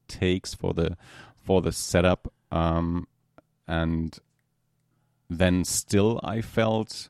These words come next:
that for the, for its seventy-seven minutes, it felt longer.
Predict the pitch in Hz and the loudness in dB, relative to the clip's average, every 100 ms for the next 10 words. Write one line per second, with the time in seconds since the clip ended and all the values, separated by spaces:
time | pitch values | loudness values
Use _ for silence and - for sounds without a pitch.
0 | - 175 101 101 - _ _ _ _ _ | -12 0 2 2 0 _ _ _ _ _
1 | _ _ _ _ _ _ _ _ _ _ | _ _ _ _ _ _ _ _ _ _
2 | - 98 95 92 - - 98 90 - - | 0 2 4 2 0 0 2 2 -2 -4
3 | 92 95 - 90 92 90 92 - 80 - | -2 -2 -2 -2 0 0 0 -4 -12 -14
4 | - - - 92 - 98 95 107 110 | -18 -12 -4 -4 -2 -2 -2 0 0